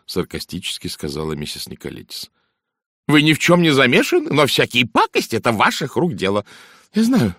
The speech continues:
меня пытаются оболгать, и я выясню, кто этим занимается». «Если вы хотите меня уволить, — сказала миссис Хаббард, — только скажите, и я сразу уйду». «Нет, вы не уйдёте. Я вам запрещаю, ещё чего вздумали.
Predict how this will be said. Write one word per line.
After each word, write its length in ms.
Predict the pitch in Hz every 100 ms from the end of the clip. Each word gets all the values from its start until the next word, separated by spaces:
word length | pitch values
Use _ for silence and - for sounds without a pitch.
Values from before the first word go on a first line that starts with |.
| -
меня 260 | 151 135
пытаются 460 | 139 143 117 117 127
оболгать, 540 | 110 127 160 403 - - _ _ _
и 100 | -
я 140 | 294
выясню, 420 | 330 175 226 - 226
кто 140 | 113
этим 240 | 175 202
занимается». 540 | 185 170 76 82 - - _ _
«Если 480 | 98 95 - 92 90 -
вы 120 | 85
хотите 420 | 92 87 85 -
меня 240 | 90 87 90
уволить, — 600 | 90 95 123 87 - - _ _ _ _ _
сказала 460 | - 92 78 85 82
миссис 320 | 82 - -
Хаббард, — 380 | 85 85 80 - _ - _ -
только 240 | 151 -
скажите, 580 | - 156 98 85 - 87 _ _ -
и 60 |
я 160 | 90 98
сразу 400 | - 101 139 175
уйду». 400 | 156 139 80 - - -
«Нет, 200 | 147 -
вы 120 | 190
не 80 | 349
уйдёте. 440 | 440 262 107 180 214 _ _ _
Я 120 | 101
вам 140 | 110 123
запрещаю, 540 | 180 339 - 87 82
ещё 200 | 220 -
чего 200 | 110 107
вздумали. 420 | 104 113 107 110